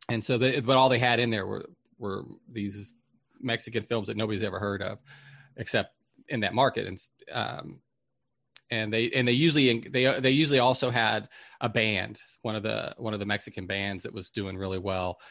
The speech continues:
usually, like, you know, um, like the Panthers or some, something like that. And there was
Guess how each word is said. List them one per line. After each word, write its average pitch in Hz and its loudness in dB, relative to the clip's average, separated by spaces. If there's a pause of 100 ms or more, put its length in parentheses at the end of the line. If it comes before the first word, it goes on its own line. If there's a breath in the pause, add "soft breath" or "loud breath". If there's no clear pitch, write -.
(280 loud breath)
usually, 98 -4
like, 90 -6 (160)
you 85 -12
know, 65 -14
um, - -10
like 92 -16
the - -12
Panthers 101 -4
or - -14
some, 95 -10 (120)
something 101 -12
like 90 -12
that. 92 -4
And 87 -12 (400 soft breath)
there 101 -8
was 95 -14